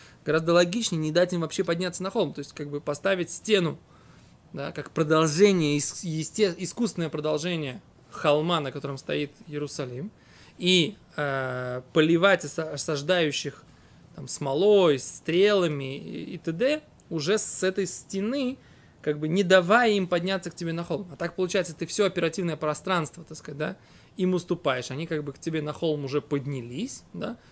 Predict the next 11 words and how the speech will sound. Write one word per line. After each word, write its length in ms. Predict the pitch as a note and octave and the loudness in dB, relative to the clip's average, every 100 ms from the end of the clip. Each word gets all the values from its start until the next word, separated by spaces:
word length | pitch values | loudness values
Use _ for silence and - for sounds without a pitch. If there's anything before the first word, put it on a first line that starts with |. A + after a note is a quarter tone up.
| - | -8
и 60 | D#3 | -4
только 160 | E3 | -2
после 240 | D#3+ G#3+ D#4+ | 2 6 6
этого 100 | A3+ | 6
их 140 | E3+ | 2
встречает 420 | - F#3 F3+ F3 | 0 0 4 4
небольшая 400 | F3+ D#3 D3+ F#3 | 4 0 0 2
стеночка, 360 | E3+ G3+ F3 - | 2 0 -2 -6
там, 120 | B2+ | -10
шесть-семь 400 | B2 E3+ - D#3+ | -6 -6 -4 -6
метров, 320 | D#3+ G3+ C#3+ | -4 -4 -4